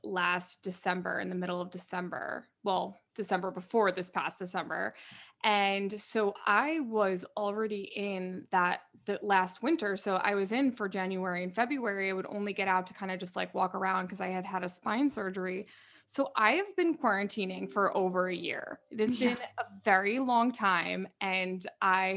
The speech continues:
Speaker 1: have been inside. So I know that everybody is so frustrated that it's been a year, but, like, once I hit December, I was like, "Oh my God, I've literally been inside for a year."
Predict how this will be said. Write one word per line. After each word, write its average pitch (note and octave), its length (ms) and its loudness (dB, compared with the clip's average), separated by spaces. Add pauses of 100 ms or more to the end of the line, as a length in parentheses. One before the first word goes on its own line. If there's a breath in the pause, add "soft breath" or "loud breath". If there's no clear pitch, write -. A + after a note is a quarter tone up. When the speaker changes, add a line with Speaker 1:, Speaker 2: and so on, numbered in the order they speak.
(120)
Speaker 1:
have F#3 560 -2 (440 loud breath)
been G3+ 100 2
inside. F#3+ 480 0
So F#3+ 360 4 (180)
I G#3+ 100 8
know C4 140 4
that B3+ 160 2
everybody G3 560 2
is F#3 100 -2
so F#3 160 0
frustrated F3+ 460 -2
that F#3 100 6
it's F#3 120 0
been F#3+ 140 -4
a F#3+ 60 -4
year, F#3 420 -2
but, G3 140 -2
like, G3 180 -2
once F#3+ 280 -2
I F#3+ 100 2
hit F#3+ 140 -4
December, F#3 500 -2
I G3 120 -2
was F3+ 180 -6
like, - 160 -4
"Oh F2+ 100 -4
my D2+ 140 -4
God, - 220 -2
I've - 120 -8
literally - 340 -6
been - 160 -8
inside A#3+ 460 -6
for - 400 -10 (560)
a - 100 -4
year." - 280 -8